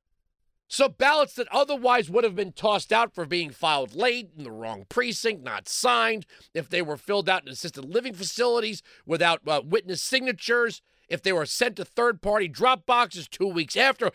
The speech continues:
"Well, we gotta count all the ballots." No, no, you don't. You gotta count all the legal ballots. We have election laws in this country, but the Democrats treat them like immigration laws.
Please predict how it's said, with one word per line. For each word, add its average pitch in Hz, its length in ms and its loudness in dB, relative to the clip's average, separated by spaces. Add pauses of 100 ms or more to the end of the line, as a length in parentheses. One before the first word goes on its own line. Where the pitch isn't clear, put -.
(140)
"Well, 302 160 4
we 220 80 -4
gotta 226 220 2
count 269 340 0
all 269 100 2
the 269 120 0
ballots." 302 580 2 (600)
No, 311 180 6
no, 254 180 2
you 285 160 2
don't. 285 440 4 (600)
You 226 120 -8
gotta 277 180 4
count 240 340 0
all 269 100 6
the 285 120 2
legal 294 380 2
ballots. 135 580 -4 (800)
We 254 240 0
have 277 360 4 (100)
election 254 680 0
laws 254 540 4
in 202 160 -8
this 196 220 -2
country, 175 540 -4 (500)
but 240 100 -2
the 233 80 0
Democrats 240 640 2
treat 240 240 -2
them 269 120 2
like 294 220 2
immigration 302 680 2
laws. 175 460 0